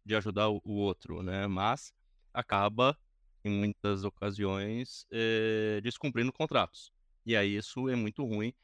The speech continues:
para o, para esses acordos, né? Um exemplo disso é a, a integração que tínhamos com,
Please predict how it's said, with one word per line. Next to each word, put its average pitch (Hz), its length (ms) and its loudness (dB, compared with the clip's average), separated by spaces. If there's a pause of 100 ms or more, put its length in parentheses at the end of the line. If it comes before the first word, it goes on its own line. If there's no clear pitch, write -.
(340)
para 104 580 2
o, 107 960 -4 (640)
para 117 160 4
esses 120 180 -2
acordos, 110 560 0
né? 104 140 -2
Um 101 120 -2
exemplo 104 460 -4
disso 104 460 -4
é 98 160 0 (720)
a, 104 680 2
a 107 100 -2
integração 107 680 0
que - 160 -10
tínhamos 92 640 -2
com, 98 640 -2